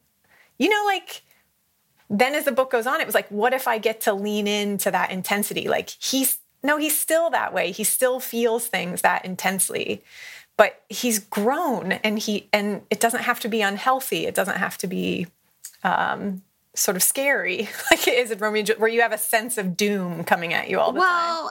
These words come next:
Speaker 2: and that's because of his parents too, right?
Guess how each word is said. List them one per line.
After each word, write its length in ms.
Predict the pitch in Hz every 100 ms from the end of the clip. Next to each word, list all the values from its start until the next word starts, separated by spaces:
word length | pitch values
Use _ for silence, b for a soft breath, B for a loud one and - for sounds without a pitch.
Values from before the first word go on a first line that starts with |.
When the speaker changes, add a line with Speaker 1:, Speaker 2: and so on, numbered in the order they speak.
| -
Speaker 2:
and 120 | 339
that's 200 | 349 -
because 280 | 311 285 285
of 80 | 240
his 200 | 240 233
parents 580 | - 247 185 - - -
too, 440 | - 196 - 185 -
right? 280 | 180 180 214